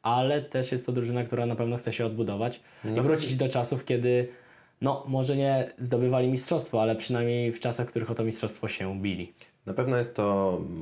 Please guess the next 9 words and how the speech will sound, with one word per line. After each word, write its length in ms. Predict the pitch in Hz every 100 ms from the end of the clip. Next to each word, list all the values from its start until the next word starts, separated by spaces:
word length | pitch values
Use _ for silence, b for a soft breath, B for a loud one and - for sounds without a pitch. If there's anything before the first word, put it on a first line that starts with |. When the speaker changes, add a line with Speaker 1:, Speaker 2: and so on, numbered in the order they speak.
| 73
Speaker 2:
mocna 640 | 85 95 107 110 - 95
drużyna 500 | 90 92 87 92 87
w 200 | 82 -
Bundeslidze, 640 | 92 90 85 - 107 117 104
to 140 | 92
znaczy 280 | 92 92 90
drużyna, 360 | 90 92 98
która 460 | 92 - 90 85 -
regularnie 800 | 92 87 92 95 98 98 95 92